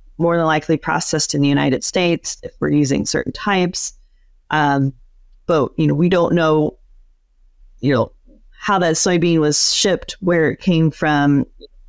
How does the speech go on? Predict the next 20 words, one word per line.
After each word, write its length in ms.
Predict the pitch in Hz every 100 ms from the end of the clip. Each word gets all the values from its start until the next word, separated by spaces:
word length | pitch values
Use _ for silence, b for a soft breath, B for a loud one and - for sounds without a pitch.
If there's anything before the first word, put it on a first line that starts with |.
| -
potential 300 | 170 - 151
risks 400 | 151 151 - -
and 120 | 143
exposure. 380 | 135 - 151 143 - - 151
So 180 | - 170
let's 260 | 214 233 -
talk 340 | - 285 -
a 60 | 190
little 260 | 175 151
bit 160 | 151 143
about 480 | 135 147 143 135 - - - _ _
how 180 | - 196
you 240 | 185 180
approach 480 | 170 170 170 143 -
feed 360 | - 147 151 143
as 140 | 131
a, 160 | 139 135 -
as 140 | 151
a 60 | - - -
possible 460 | 147 - - 131